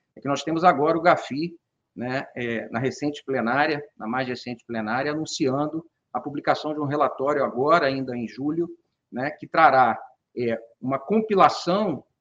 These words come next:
de publicações anteriores e elementos já existentes, e, de outro lado, algum tipo de direcionamento para ajuda, né, às jurisdições,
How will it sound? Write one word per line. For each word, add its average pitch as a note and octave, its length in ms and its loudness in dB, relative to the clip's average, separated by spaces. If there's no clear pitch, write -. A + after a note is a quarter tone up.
de D3+ 500 -8
publicações C#3+ 580 -2
anteriores C3 720 0
e C3 40 -4
elementos C3+ 520 -2
já C3+ 140 0
existentes, D3 680 -6
e, A#2+ 40 -8
de C3+ 120 -2
outro E3 180 0
lado, E3 420 8
algum F3 280 2
tipo F#3+ 320 -8
de F3 120 -6
direcionamento F3 1000 0
para D3+ 140 8
ajuda, D3 680 2
né, B2+ 300 -8
às C3+ 220 0
jurisdições, C3 720 -8